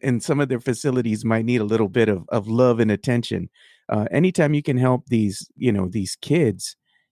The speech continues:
it's always a plus, you know, 'cause you never know what's gonna happen. And not only that, if, let's say by chance, maybe one of these kids from Lanier winds up going and making it to, to the N B A, they're gonna wanna come back and help the community and, and, you know,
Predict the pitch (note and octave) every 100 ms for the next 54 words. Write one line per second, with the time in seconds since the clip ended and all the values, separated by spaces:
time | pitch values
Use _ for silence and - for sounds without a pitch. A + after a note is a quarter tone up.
0 | - B2+ - B2+ D#3+ B2 - - - -
1 | - A2+ F3 A3 G3+ G#3 G3+ G3 G3 F3+
2 | - F3 D#3+ F#3+ G#3+ C3+ A#2 B2+ E3 F3
3 | C#3+ D3+ F3 C3 - - _ _ - A#2+
4 | B2 D#3+ D3+ C#3 C3 C#3+ D3 D3+ - -
5 | _ _ G2+ G2+ B2+ C3 - A#2 C3+ C#3
6 | - D3+ D#3 - C3+ B2 C#3 E3+ A#2+ B2
7 | C3 D3 A#2+ C3+ D3+ A#2 G2 - _ _
8 | - A#2 D3 D3+ - C#3 C3 C3+ - -
9 | A#2+ B2 C3+ D#3 D#3+ F3 A#3 - _ _
10 | _ - A2+ E3 E3 D#3+ - D#3 C#3+ D#3+
11 | - C3 C3 D3+ - B2 D3 F#3 D#3+ A2
12 | G2+ _ _ _ A#2+ A2+ G#2+ G#2 - A#2+
13 | A2